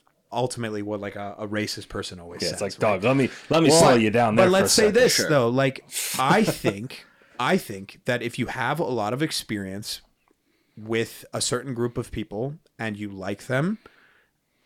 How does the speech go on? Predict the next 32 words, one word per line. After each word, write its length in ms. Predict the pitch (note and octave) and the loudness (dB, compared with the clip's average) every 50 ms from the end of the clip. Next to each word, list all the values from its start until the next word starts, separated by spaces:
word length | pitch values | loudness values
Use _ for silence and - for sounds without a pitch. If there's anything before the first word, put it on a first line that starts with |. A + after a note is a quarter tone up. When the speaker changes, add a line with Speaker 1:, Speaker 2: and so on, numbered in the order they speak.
| _ _ _ _ | _ _ _ _
Speaker 1:
like, 360 | - A#2 A2 G#2+ G#2+ - - _ _ - | -6 -4 -4 -4 -6 -10 -20 _ _ -6
and 280 | A2+ G#2+ G#2+ G#2+ G#2+ A2+ | -6 -4 -6 -6 -10 -10
you 340 | A2 G#2+ G#2+ G#2 G#2 - - C3 | -8 -6 -4 -4 -6 -6 -4 -2
understand 920 | B2+ C3 C3 A#2 G#2+ G2 - - - - - A2 G#2+ A2 A#2+ C3+ C#3 B2+ | -2 0 0 -2 -2 -2 -2 -4 -4 -4 -4 -2 -2 0 0 0 0 -2
that 280 | A#2 A#2 A#2 C3 - - | -2 -2 -4 -4 -4 -4
group 220 | B2 C3 C3 B2+ | -4 -2 -2 -2
of 180 | B2 G#2+ - - | -4 -6 -6 -8
people 340 | A#2 A#2 - E3+ F3+ F#3 | -8 -6 -4 -2 -4 -4
because 380 | F3+ E3+ B2+ - - A#2+ G#2+ - | -4 -6 -8 -4 -4 -4 -2 -2
you're 260 | A2+ A2 G#2+ G#2 - _ _ _ _ _ _ _ _ _ _ _ _ _ _ _ - | -2 -4 -4 -4 -6 _ _ _ _ _ _ _ _ _ _ _ _ _ _ _ -12
a 60 | B2 | -12
part 380 | A#2+ - - - A2+ A2+ B2+ C3 | -12 -10 -8 -4 -2 0 0 0
of 120 | C3+ B2+ | -2 -2
that 200 | C3+ C3 C3+ C#3 | -4 -4 -4 -4
group, 320 | C#3 - C3 D#3 F3 E3+ _ | -4 -2 -2 -2 -2 -4 _
because 320 | - A#2 - B2 G#2+ - | -8 -6 -4 -4 -4 -4
you, 220 | A#2 A2 G#2 G#2+ - _ - B2 - _ - | -4 -6 -6 -6 -10 _ -12 -12 -10 _ -6
uh, 240 | A2 G#2+ G2+ G2+ G2+ - | -4 -4 -4 -4 -6 -4
adore 540 | - A2+ A2 A2 - A#2+ G#2+ A2 B2+ C#3 C#3+ | -4 -4 -4 -4 -4 -4 -2 0 2 0 2
them, 180 | D3+ D#3 D3+ D3 | 2 2 0 0
admire 540 | A2+ F#2 F2 F2+ G2 G2 G#2+ B2 C#3 C#3+ C3+ | -2 -6 -8 -10 -8 -4 -2 0 2 2 2
them, 200 | C#3+ D3+ D3+ C#3 | 2 0 0 -2
and 140 | G#2 F#2 | -4 -6
love 320 | F#2+ F#2 F#2+ G#2+ A#2+ C3 C3+ | -8 -6 -4 -4 -4 -2 -2
them, 260 | D#3+ D#3+ F3 G#3 G#3+ - _ _ _ _ _ _ _ _ _ _ _ _ - - - | 0 0 0 -2 -4 -6 _ _ _ _ _ _ _ _ _ _ _ _ -14 -6 -2
I 120 | C3 D3+ | -2 0
think 180 | D3 F#3+ G3 D#3+ | 0 0 0 0
that 120 | C3 A#2+ | 0 0
absolutely 720 | B2 C#3 E3+ G#3 - - - D#3 D3+ E3 G3+ G#3+ D3+ C#3 | 0 2 0 0 0 -2 -2 0 0 0 2 2 0 -2
gives 300 | B2 C3 D3 D3+ C3+ B2+ | 0 0 -2 -2 0 0
you 120 | B2+ A#2+ | 0 0
grounds 880 | A2+ A#2 A#2 B2+ C#3 D#3 F3+ F#3 B2 G2+ F#2+ - - - - - - - | 0 -2 0 0 2 2 2 0 0 -2 -6 -10 -8 -8 -6 -6 -6 -8